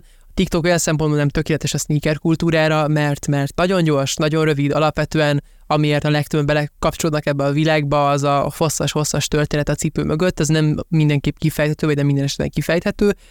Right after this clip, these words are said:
de alapvetően hírforrásként mindenképp azt szolgál.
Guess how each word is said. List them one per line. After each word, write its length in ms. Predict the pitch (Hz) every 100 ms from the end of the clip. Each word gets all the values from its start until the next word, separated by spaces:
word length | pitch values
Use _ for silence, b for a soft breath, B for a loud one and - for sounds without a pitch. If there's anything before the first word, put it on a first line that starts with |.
| b b
de 80 |
alapvetően 380 | 165 156 156 147
hírforrásként 600 | 156 147 151 139 - 147
mindenképp 420 | 151 175 180 180
azt 140 | 156 -
szolgál. 480 | 151 147 143 139